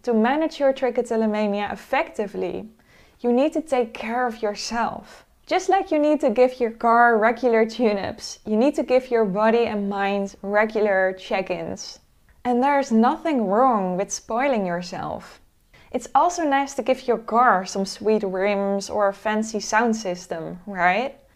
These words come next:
Have some fun with your self-care routine and activities. Treat yourself to a bubble bath, a new book, try out a new hobby, practice learning meditation,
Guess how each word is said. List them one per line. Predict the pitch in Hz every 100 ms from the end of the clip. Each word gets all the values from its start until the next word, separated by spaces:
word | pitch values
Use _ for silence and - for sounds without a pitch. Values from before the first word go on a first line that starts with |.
| -
Have | 277 -
some | 370 294
fun | 226 - 254 220 180
with | 190 220
your | 233
self-care | 226 254 247 254 254 233 226
routine | 220 220 220 208 208 -
and | 214
activities. | 208 - 220 220 208 180 - - - _ _ _ -
Treat | 220 220 220
yourself | 202 202 202 190 185
to | - 208
a | 180
bubble | 160 233 269
bath, | 220 233 233 233 240 240
a | -
new | 196 185 175
book, | 180 220 240 240 - - - -
try | 226 214 208
out | 202
a | 190
new | 185 180
hobby, | 175 262 262 247 240 233 226 - -
practice | - 220 220 - -
learning | 202 202 196 190
meditation, | 180 175 - 240 233 226 226 214 214 220